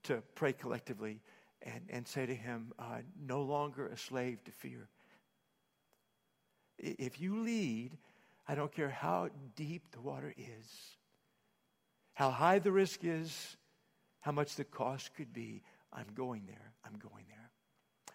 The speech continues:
Father in heaven, I pray that,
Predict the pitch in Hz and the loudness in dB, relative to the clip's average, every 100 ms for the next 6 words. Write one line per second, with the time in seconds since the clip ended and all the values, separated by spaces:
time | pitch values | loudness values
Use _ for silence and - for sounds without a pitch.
0 | - - 131 120 107 113 113 101 _ _ | -12 -6 -6 -6 -6 -6 -6 -16 _ _
1 | _ _ _ _ _ _ _ _ _ _ | _ _ _ _ _ _ _ _ _ _
2 | - - 113 - 123 123 117 | -20 -8 -8 0 2 2 0